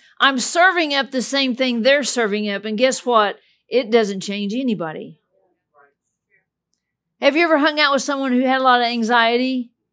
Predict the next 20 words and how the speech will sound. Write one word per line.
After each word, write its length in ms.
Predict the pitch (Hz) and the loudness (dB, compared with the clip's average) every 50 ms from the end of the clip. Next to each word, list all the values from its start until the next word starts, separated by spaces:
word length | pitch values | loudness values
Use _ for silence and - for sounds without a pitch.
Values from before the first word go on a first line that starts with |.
| _ _ _ _ _ - | _ _ _ _ _ -6
Anybody? 640 | 226 262 254 240 233 254 247 247 254 269 262 262 _ _ _ _ _ _ - - _ _ _ _ | -2 -2 0 0 2 2 2 2 0 -4 -4 -10 _ _ _ _ _ _ -20 -20 _ _ _ _
Did 160 | - 240 233 196 | -4 -4 -2 0
you 140 | 262 269 | -2 -2
become 560 | 262 262 - - 247 247 247 233 226 208 196 _ | -2 -4 -2 -2 0 0 0 -2 -4 -8 -8 _
less 320 | - 165 180 196 233 226 - 269 | -8 -4 -2 -2 -2 -2 -4 -6
anxious? 680 | 262 262 254 - 294 294 294 247 - - - - - _ _ _ 208 _ _ - _ _ - _ _ _ _ _ | -6 -6 -6 -6 -8 -10 -10 -10 -12 -14 -14 -16 -20 _ _ _ _ _ _ -20 _ _ -20 _ _ _ _ _
They, 580 | 202 196 240 262 294 320 330 339 339 339 320 _ _ _ _ _ _ _ _ _ _ _ _ _ _ - | -8 -4 0 4 4 4 4 2 -2 -6 -8 _ _ _ _ _ _ _ _ _ _ _ _ _ _ -2
I 100 | 254 311 | 0 4
got 160 | 339 370 320 | 6 6 6
a 60 | 285 | 6
phone 180 | 226 262 254 247 | 4 0 -2 0
call 300 | 254 247 233 233 240 240 | 4 4 6 6 4 4
the 140 | 220 240 247 | 2 2 0
other 100 | 240 233 | 2 2
day 140 | 233 233 214 | 0 0 0
from 120 | 214 226 | -2 -6
someone, 540 | 202 - 233 226 220 226 233 233 240 262 240 _ _ _ _ _ _ _ _ _ _ _ _ _ _ - - _ _ _ | -6 -6 -4 -4 -4 -6 -6 -8 -10 -10 -14 _ _ _ _ _ _ _ _ _ _ _ _ _ _ -20 -20 _ _ _
and 240 | - 214 220 226 220 | -6 -4 -4 -2 0
they 140 | 247 262 285 | 0 0 0
described 640 | 233 285 - - - 262 247 240 240 233 202 196 | -2 -6 -8 -6 -4 0 0 0 0 0 -4 -8